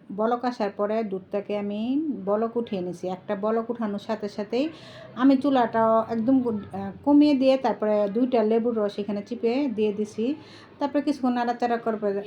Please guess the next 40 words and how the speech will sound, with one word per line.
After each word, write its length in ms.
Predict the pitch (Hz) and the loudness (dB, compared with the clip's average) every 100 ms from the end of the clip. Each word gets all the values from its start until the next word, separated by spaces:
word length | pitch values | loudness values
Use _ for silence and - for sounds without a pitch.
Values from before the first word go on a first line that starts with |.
| - | -4
করার 380 | 208 202 208 208 208 | -2 0 0 -4 -4
পরে 240 | 214 214 | -2 -2
দেখেন 380 | 202 208 208 196 | -2 -4 -2 -6
এখানে 300 | 196 196 185 | -6 -6 -6
একদম 320 | 185 185 180 180 - | -6 -6 -8 -8 -8
ছানা 340 | 208 208 202 190 | -6 -6 -8 -6
তৈরি, 220 | 202 196 | -4 -4
উম, 480 | 196 180 180 180 - - | -6 -10 -12 -12 -14 -10
কেটে 200 | 214 208 | -6 -4
দিয়েছে। 500 | 196 202 196 - 190 254 - - - - - - - | 2 2 0 -6 -8 -8 -12 -20 -20 -20 -20 -20 -8
আর 220 | 190 190 | -4 -2
এই 80 | 190 | 0
যে 260 | 190 190 196 | 0 0 0
নীল 220 | 226 226 | 0 0
পানি 260 | 220 208 | 0 -2
বের 200 | 180 180 | -2 -4
হয়েছে, 220 | 185 185 190 | -4 -6 -4
তখনই 320 | 208 226 226 | -4 -2 0
বুঝবেন 360 | 226 196 202 | 0 -2 -4
যে 80 | 185 | -6
ছানা 300 | 190 208 202 196 | -8 -8 -8 -4
তৈরি 200 | 196 185 | -4 -2
হয়ে 240 | 180 160 | -4 -6
গেছে। 340 | 160 160 165 160 - - - - _ - - - - - - - - - - - | -8 -14 -14 -18 -20 -20 -20 -20 _ -20 -20 -20 -20 -20 -20 -20 -20 -20 -20 -4
আপনারা 340 | 240 302 277 | 0 4 4
চাইলে 260 | 262 269 262 | 4 4 4
এখানে 320 | 277 240 233 | 4 2 2
চার 180 | 240 247 247 | 0 0 0
চামচ 320 | 240 226 202 | 0 0 -2
ভিনেগার 520 | 190 220 214 202 226 233 - - | -2 0 0 0 0 -2 -20 -14
আর 220 | 185 180 175 | -6 -6 -4
চার 100 | 208 202 | -8 -4
চামচ 200 | 214 196 - | -6 -6 -4
পানি 220 | 214 196 | -4 -4
দিয়ে 280 | 185 190 196 | -4 -4 -4
তৈরি 240 | 202 196 | -2 -4
করে 220 | 196 185 | -4 -6
নিতে 220 | 170 170 175 | -6 -8 -8
পারেন। 280 | 175 190 | -8 -8
আমার 200 | 226 202 | -8 -8